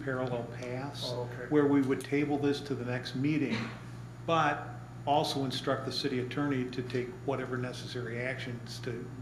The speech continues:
Speaker 1: get this going in circuit court. And, uh, if that's not what he wants, I, I don't see why it would hurt us.
Speaker 2: Nancy, what do you have as a motion?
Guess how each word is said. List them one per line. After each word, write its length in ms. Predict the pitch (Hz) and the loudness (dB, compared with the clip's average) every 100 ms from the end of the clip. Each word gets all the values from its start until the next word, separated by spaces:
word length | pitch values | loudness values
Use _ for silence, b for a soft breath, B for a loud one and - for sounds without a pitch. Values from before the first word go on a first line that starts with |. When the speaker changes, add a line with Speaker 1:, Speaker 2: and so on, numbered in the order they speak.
| - | -8
Speaker 1:
get 260 | - 131 - | -4 -4 -4
this 160 | 127 - | -6 -4
going 320 | 127 123 117 | -2 -2 -2
in 100 | 104 | -6
circuit 420 | - 123 - - | -6 -6 -8 -8
court. 320 | - 156 101 - - B B B B B - | -2 -2 -2 -10 -8 B B B B B -6
And, 340 | 135 123 120 | -6 -4 -6
uh, 120 | 117 117 120 - | -6 -8 -8 -6
if 160 | 120 | -2
that's 440 | 135 135 135 - - 143 | 0 0 -2 -6 -4 -4
not 360 | 135 131 135 - - - - - - | -4 -4 -6 -10 -10 -12 -14 -12 -2
what 180 | 139 127 | -2 0
he 140 | 135 120 | -2 0
wants, 300 | 143 175 120 | 0 0 0
I, 140 | 143 - 147 | -2 -2 0
I 80 | |
don't 180 | 151 139 - | 2 2 0
see 220 | 156 139 | 0 2
why 260 | 123 135 | 2 2
it 160 | 127 123 - | 0 -4 -4
would 140 | 123 - - | -4 -6 -2
hurt 180 | 175 170 | 2 2
us. 420 | 110 - - - - - | 0 -4 -6 -6 -8 -4
Speaker 2:
Nancy, 320 | 151 151 170 | -2 -2 2
what 160 | 147 147 | 4 4
do 80 | 143 | 4
you 100 | 135 | 2
have 240 | 135 120 | -2 -2
as 140 | 120 | -6
a 40 | 117 | -6
motion? 360 | 120 117 - | -6 -6 -8